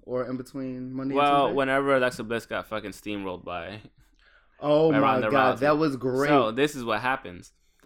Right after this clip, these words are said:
Speaker 2: After that, um, so apparently, um, Ronda Rousey stormed the ring and she started beating on Alexa Bliss, whatever. That she was quote
Speaker 1: Ran,
Speaker 2: unquote,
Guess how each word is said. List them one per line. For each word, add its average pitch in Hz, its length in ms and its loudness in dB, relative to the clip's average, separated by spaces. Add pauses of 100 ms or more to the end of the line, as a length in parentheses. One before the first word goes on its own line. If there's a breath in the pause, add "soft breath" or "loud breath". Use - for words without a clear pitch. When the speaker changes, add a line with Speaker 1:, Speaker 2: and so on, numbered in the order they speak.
(100)
Speaker 2:
After 120 300 -4
that, 120 340 0
um, 101 540 0 (800)
so - 120 -6
apparently, 131 840 0 (720)
um, 104 760 2 (1800)
Ronda 120 220 -2
Rousey 113 220 0
stormed 107 360 -4
the 107 60 -4
ring 101 400 -6
and 98 320 -10
she 98 460 -8
started 101 300 -4
beating 98 160 -6
on 92 140 -4
Alexa 90 240 -8
Bliss, 92 220 -10
whatever. 92 380 -8 (200 soft breath)
That - 100 -16
she 113 120 -6
was 107 180 -6 (240)
quote 139 240 2
Speaker 1:
Ran, - 80 -2
Speaker 2:
unquote, 123 340 -2